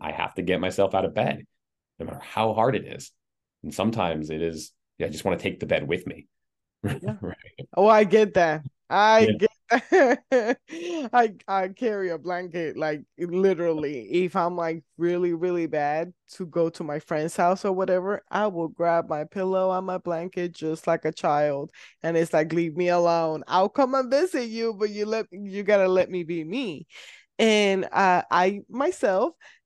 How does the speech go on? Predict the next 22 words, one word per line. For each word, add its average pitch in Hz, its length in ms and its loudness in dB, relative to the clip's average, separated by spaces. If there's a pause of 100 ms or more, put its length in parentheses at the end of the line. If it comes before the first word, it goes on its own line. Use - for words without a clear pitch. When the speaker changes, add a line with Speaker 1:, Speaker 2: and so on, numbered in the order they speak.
(140)
Speaker 2:
deal 233 320 4
with 214 220 2
seven 277 520 -2
mental 233 320 -4
health 220 260 -4
diagnoses 180 640 -6
because 175 440 -2
I 277 140 0
just 240 300 -4
couldn't 233 300 2
have 214 320 -4
one. 117 440 -6
I 190 120 -6
had 190 300 -2
to 202 100 2
Speaker 1:
Yeah. 190 40 -4
Speaker 2:
have 180 320 2
multiples. - 960 -4
Speaker 1:
Why 123 100 4
settle 156 280 6
for 156 120 2
one? 160 200 4